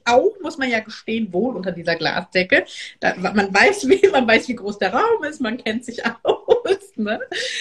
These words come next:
So ist ja nicht so, dass das immer nur einseitig wär. Und ich hab einfach definitiv da gestanden und hab zum Beispiel die Mehrwertsteuergrenze deutlich überschritten. Und er sagte mir, „Ja, hör auf zu arbeiten. Ich will nicht, dass du dich <laughs> überschreitest.“ Und, äh,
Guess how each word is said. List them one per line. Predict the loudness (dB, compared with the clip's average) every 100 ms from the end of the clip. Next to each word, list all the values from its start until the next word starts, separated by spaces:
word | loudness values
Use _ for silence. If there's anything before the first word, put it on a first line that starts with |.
| -6 -4
So | -2
ist | -2 2
ja | 2
nicht | 2 0 -2
so, | 0
dass | 2
das | 0 -4
immer | -6 -6
nur | -8
einseitig | -8 -8 0 0 0 -4 -10 0
wär. | 4 4 2 -8 -20 -20 _ _ 2
Und | 8 8 6
ich | 0 -2
hab | 0
einfach | 0 0 -2 -2
definitiv | -4 -2 0 0 -2 -2 0
da | 0
gestanden | 0 -2 0 -2 -4 -8 -6
und | -2 0 0 -2
hab | -8
zum | -6 -4
Beispiel | -6 -8
die | -4
Mehrwertsteuergrenze | -2 0 -2 2 4 4 2 -2 -2 -4
deutlich | 2 2 2 -2 -8
überschritten. | -8 -10 -8 -4 -4 -4 -8 _ _ _ _ -20 _ -2
Und | 0 4
er | 4
sagte | 4 2 0
mir, | 0 4
„Ja, | 4
hör | 2 -2
auf | -4
zu | -2
arbeiten. | 0 2 -2 -4
Ich | -4
will | -2
nicht, | -2 -2
dass | -6 -6
du |
dich | -6 -2
<laughs> |
überschreitest.“ | 0 0 0 2 2 2 -2 -2 -4 -14
Und, | -12 -10 -10 -10 -8
äh, | -8